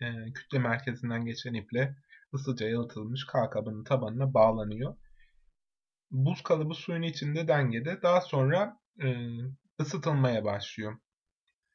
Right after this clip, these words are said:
Bir miktar ısı verilerek buzun bir kısmı her yanından düzgün olarak eritiliyor. Deniliyor ki bu durumda,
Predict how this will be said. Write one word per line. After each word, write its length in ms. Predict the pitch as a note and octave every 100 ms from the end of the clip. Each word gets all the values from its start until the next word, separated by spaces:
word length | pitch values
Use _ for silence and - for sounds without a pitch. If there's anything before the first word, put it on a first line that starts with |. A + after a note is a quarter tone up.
| _ _ _
Bir 80 | D#3+
miktar 460 | C#3+ C3 - A#2+ -
ısı 280 | C#3 - C#3
verilerek 560 | C#3 A2+ A#2+ D3+ -
buzun 280 | B2 B2+ C3
bir 100 | C#3
kısmı 320 | B2+ C3+ C#3+
her 200 | D3+ C#3+
yanından 440 | A#2+ A2 C3+ D#3 C3
düzgün 320 | C3 - A2
olarak 380 | G#2+ A#2 D#3+ -
eritiliyor. 600 | D3 A#2+ - A2+ B2+ F#3+ A3+
Deniliyor 400 | E3+ F3 D#3+ G#2
ki 200 | - F3+ F3+
bu 260 | D#3 E3
durumda, 520 | C#3+ A2 G#2+ C3 F#3